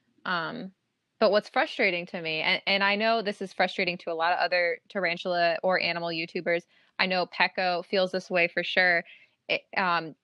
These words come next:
even Dion Reptiliatus, we've talked about this so many times. It's so frustrating when we put a lot of work and effort and research into a, a video, and, you know, it's, maybe it's a little bit more, like, educational or, or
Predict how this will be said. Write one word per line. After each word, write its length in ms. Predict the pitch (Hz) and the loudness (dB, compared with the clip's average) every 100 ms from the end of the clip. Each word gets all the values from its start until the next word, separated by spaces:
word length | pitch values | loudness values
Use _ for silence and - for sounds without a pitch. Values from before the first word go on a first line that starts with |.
| - | -8
even 280 | 196 185 180 | -4 -2 0
Dion 480 | 175 175 175 170 | 0 2 0 -2
Reptiliatus, 600 | 170 160 - 170 160 165 | -2 -2 -2 0 0 0
we've 120 | 190 180 | -4 -2
talked 180 | - 180 | -2 0
about 160 | 175 170 | -2 -2
this 140 | 175 | -4
so 120 | - | -2
many 160 | 196 196 | -2 -2
times. 280 | - 180 175 | -2 -2 -2
It's 140 | 180 - | -8 0
so 200 | 202 233 | 0 2
frustrating 680 | - 220 - 180 165 160 - _ _ - | -2 -2 -2 -2 -2 -6 -12 _ _ -2
when 180 | 196 | 0
we 200 | 196 185 | 4 2
put 280 | - - 208 - | 2 2 2 2
a 100 | 175 | 0
lot 260 | 165 180 | 2 2
of 100 | 214 | 2
work 380 | 185 180 185 254 - _ _ _ - | 0 2 2 -2 -8 _ _ _ -8
and 140 | 175 | -2
effort 580 | 165 175 - 214 233 240 - | 0 0 0 0 2 0 -4
and 200 | 185 160 | -6 -2
research 640 | 180 208 - 262 269 269 | -2 -2 0 2 2 0
into 380 | - 185 - 202 | -4 -4 -2 0
a, 60 | 190 - 185 | 0 0 -2
a 40 | |
video, 640 | 165 175 185 196 214 247 254 _ _ _ - | 0 0 2 2 2 0 -6 _ _ _ -6
and, 260 | 190 180 | -4 -2
you 80 | 180 | -2
know, 120 | 170 | 0
it's, 180 | 175 - - | -2 -4 -8
maybe 360 | 190 185 190 | -2 0 2
it's 140 | 185 190 | 0 0
a 40 | |
little 160 | 180 170 | -2 0
bit 100 | 170 | -2
more, 340 | 175 165 160 | 0 0 0
like, 320 | 160 160 151 - _ _ _ _ - | 0 0 -2 -6 _ _ _ _ -4
educational 840 | 214 233 - 196 - 180 165 160 | 0 0 2 0 0 -6 -4 -2
or, 260 | 156 165 165 | -2 -2 -2
or 320 | - 185 185 | 0 2 2